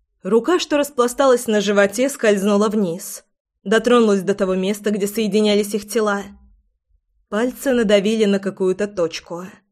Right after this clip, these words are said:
Кажется, клитор. Не помогало.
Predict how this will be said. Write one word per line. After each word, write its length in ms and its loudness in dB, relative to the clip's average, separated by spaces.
Кажется, 460 -6
клитор. 420 -10
Не 340 0
помогало. 800 -8